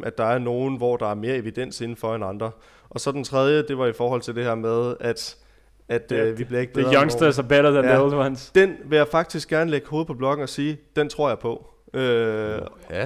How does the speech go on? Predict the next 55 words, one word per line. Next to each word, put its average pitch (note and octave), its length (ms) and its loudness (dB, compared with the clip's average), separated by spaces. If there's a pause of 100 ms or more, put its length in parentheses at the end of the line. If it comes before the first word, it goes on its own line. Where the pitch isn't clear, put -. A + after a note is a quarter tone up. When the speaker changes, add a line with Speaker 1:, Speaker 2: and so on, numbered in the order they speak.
(140)
Speaker 3:
det B2+ 60 -4
Speaker 1:
ja. B2+ 120 4
Speaker 3:
er. F#2+ 100 -4 (380)
Speaker 1:
Øh, A#2+ 380 2
og B2 120 -2
det E3 100 4
er E3 40 2
selvfølgelig F3 500 0
<laughs> - 0 -
også - 260 0
biased E3 440 -2
i, D#3 40 0
at B2 120 -2
jeg A#2+ 120 2
er B2+ 60 6
ung, F#3 300 2 (440)
så C#3 120 -2
jeg D3+ 160 4
er E3 40 8
selvfølgelig, D#3+ 540 0
og C3 160 -2
vi G#3 220 0
er D3 100 0
selvfølgelig D#3 400 -2
super F#3 300 -2
gode, D3 380 2
men, C#3+ 220 2
øh, B2+ 360 2 (100)
hvis F#3+ 160 2
der - 80 0
er D#3 60 2
tid F3+ 180 -2
til F3 140 -10
det D#3 80 -8
senere, D#3+ 400 -2
så - 180 -8
tror D#3+ 220 -2
jeg, C3 240 2
altså B2 180 -6
sådan, C3+ 300 -8 (280)
der D3 60 2
er D#3+ 120 6
i G3+ 40 2
hvert F#3+ 220 2
fald F#3 100 0
nogle D#3+ 200 0
argumenter, D3+ 480 -2
der B2 220 0
godt D3 300 -8
kan D3+ 220 -8
f-, - 200 -20
sige, D3 480 -8 (960)
øh, - 200 -8
tale C#3+ 260 2
for, E3 400 0